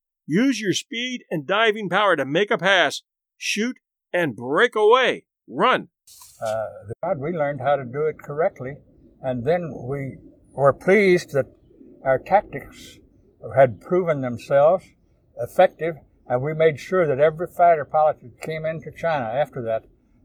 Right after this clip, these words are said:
Speaker 2: knew how to employ those tactics. When we heard about, uh, what was happening everywhere else, the Japanese were, uh, uh, s-, uh, shooting down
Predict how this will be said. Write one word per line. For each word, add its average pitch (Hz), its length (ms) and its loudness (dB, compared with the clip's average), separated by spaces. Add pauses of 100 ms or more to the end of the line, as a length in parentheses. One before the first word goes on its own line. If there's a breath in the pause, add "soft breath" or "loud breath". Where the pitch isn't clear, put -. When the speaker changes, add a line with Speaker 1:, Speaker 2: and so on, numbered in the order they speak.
(160)
Speaker 2:
knew 135 520 -4 (220)
how 147 140 6
to 135 220 -2
employ 117 600 2 (480)
those 127 180 -2
tactics. - 540 2
When - 760 -2
we 147 140 0
heard 170 320 2
about, 135 320 4 (160)
uh, 110 180 0
what - 960 -2
was - 500 -14
happening 151 520 -2
everywhere 143 540 0
else, 165 220 2 (1500)
the 135 100 -6
Japanese 170 800 0
were, 143 200 -4
uh, 123 380 -4
uh, - 440 -12
s-, - 180 -16
uh, 117 400 -6 (260)
shooting 185 300 0
down 160 340 0